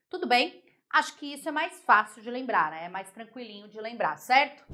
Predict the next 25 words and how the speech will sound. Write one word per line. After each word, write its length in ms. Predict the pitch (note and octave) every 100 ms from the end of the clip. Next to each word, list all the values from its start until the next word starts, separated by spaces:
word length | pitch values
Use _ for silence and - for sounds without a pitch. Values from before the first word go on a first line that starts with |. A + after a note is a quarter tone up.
| -
Não, 300 | B3+ B3 F#3+
trevas 400 | - G#3+ A#3+ C#4+
não 240 | D4 E4+ E4
tem 360 | E4+ E4+ F4
hiato 340 | E4 E4 E4 F#4+
não, 200 | D#4+ C4+
porque 220 | G#3 A#3
não 100 | A#3
tem 160 | A#3+
duas 220 | A#3 A#3+ G#3+
vogais 320 | A#3 A3+ A3
sendo 180 | A3+ G#3
separadas. 800 | - A3+ A#3 A#3 C4+ A#3 F#3 - _ _ -
Pra 160 | A#3+
ser 300 | B3 - C#4+ E4
hiato, 440 | B3 A#3+ D#4 C4+
elas 200 | A#3 A#3
têm 140 | C4
que 80 | B3
tá 140 | - A#3+
uma 220 | B3 D4+
ao 100 | C#4
lado 260 | A#3+ B3+
da 160 | C#4 C4+
outra 500 | A3+ A3 C#4 E4+ D#4+